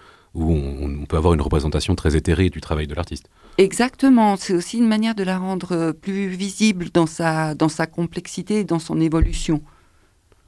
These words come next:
Speaker 1: J'avais, j'avais une, une, une autre question par rapport à, à, à votre passé de, de, vous avez travaillé au secteur culturel de Lancy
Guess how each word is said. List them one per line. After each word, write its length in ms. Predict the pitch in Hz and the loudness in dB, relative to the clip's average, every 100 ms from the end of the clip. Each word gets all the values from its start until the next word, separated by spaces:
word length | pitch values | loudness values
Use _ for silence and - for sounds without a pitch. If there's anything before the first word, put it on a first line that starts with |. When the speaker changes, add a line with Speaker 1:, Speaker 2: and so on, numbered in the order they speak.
| _ - - | _ -20 -8
Speaker 1:
J'avais, 220 | - 110 123 | 0 2 2
j'avais 180 | 120 107 | 0 2
une, 200 | 90 87 | 0 0
une, 320 | 90 85 82 | 0 0 -2
une 120 | 87 104 | 2 2
autre 140 | - | 2
question 280 | 117 - 139 | -2 0 0
par 140 | 92 | 0
rapport 260 | 82 101 87 | -2 -2 0
à, 220 | 80 76 | -2 -2
à, 400 | 71 71 69 - | -8 -12 -10 -6
à 40 | |
votre 280 | 90 80 - | -4 -4 -8
passé 360 | 65 101 - 120 | -2 -2 2 0
de, 200 | 90 78 | 0 -4
de, 340 | 73 73 73 - - - - - - | -4 -4 -6 -8 -16 -20 -20 -18 -2
vous 100 | 92 | 2
avez 120 | 92 | 2
travaillé 280 | - 90 101 | 2 2 4
au 60 | |
secteur 300 | 101 87 95 | 4 0 -2
culturel 340 | - 110 110 117 | 0 0 2 4
de 80 | 92 | 4
Lancy 380 | 87 - 95 | 4 0 -4